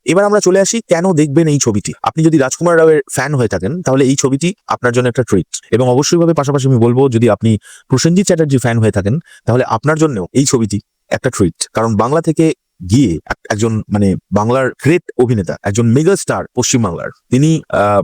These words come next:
একটা বলিউড ছবিতে একটা মেন ভিলেন, সেটাকে ভিলেন ঠিক বলবো না, একটা মেন ক্যারেক্টার তিনি প্লে করেছেন। এবং, আহ, বলিউডের মানুষরা তাকে এতটা ইম্পর্টেন্স দিয়ে একটা ক্যারেক্টার প্লে করতে দিয়েছে, এটা মারাত্মক বিষয়, আমাদের জন্য খুব গর্বের বিষয়।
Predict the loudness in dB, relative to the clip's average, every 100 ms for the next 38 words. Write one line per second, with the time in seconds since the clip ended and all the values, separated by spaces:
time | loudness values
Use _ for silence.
0 | -2 -4 0 2 4 2 0 -4 0 0
1 | 2 0 -2 _ -6 -2 2 2 2 2
2 | 2 2 0 -6 -8 -2 0 2 2 2
3 | 2 2 2 2 -4 _ -6 -2 0 0
4 | 0 0 -2 -2 -2 _ _ -4 0 2
5 | 2 2 0 -2 -2 0 0 -2 -4 -2
6 | 0 2 2 4 2 2 0 0 0 2
7 | 0 0 _ _ -4 -2 2 0 0 -4
8 | -2 2 2 2 2 2 0 2 2 0
9 | -4 -4 -2 -2 -2 0 0 -4 _ -2
10 | 0 0 0 0 2 0 0 0 0 0
11 | -2 -2 0 0 0 0 0 0 0 0
12 | 0 2 2 0 -2